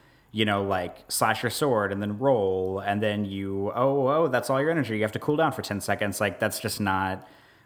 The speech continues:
I don't like that kind of gameplay style. So, um, so sorry about that,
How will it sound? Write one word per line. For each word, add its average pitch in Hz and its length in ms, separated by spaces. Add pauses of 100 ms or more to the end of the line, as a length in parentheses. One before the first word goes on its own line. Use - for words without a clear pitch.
I 110 140
don't 101 380
like 95 320
that 95 200
kind 101 280
of 90 100
gameplay 90 400
style. 131 500
So, 98 480
um, 82 520 (600)
so 104 200
sorry 95 560
about 92 520
that, 95 460